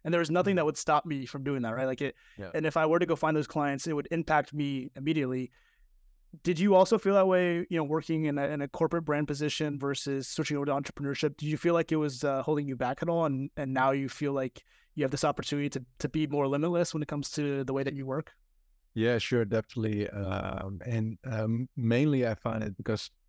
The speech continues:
Speaker 2: uh, i-, in companies and big business, you always have to deal with, like, the, the board or the, the M T that, that,
Speaker 1: Right.
Speaker 2: uh, ha-, has an opinion. So you're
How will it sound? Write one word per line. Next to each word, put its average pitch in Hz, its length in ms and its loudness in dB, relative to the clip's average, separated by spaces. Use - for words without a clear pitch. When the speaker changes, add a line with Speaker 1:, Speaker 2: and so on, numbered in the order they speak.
Speaker 2:
uh, 104 360 -2
i-, 90 80 -14
in 117 380 -4
companies 117 480 0
and 104 100 -2
big 98 180 -4
business, 104 200 -2
you 104 160 0
always 110 280 0
have 107 120 -4
to 95 100 -12
deal 98 240 -2
with, 95 280 -2
like, 87 320 -6
the, 98 260 -2
the 98 80 -4
board 92 400 -2
or 90 220 -2
the, 90 180 -2
the 87 180 -2
M 98 140 -2
T 110 220 -2
that, 95 200 0
that, 101 160 0
Speaker 1:
Right. 120 200 2
Speaker 2:
uh, 92 200 -2
ha-, 120 160 2
has 113 280 0
an 110 80 0
opinion. 101 540 -2
So 107 280 -4
you're 110 340 2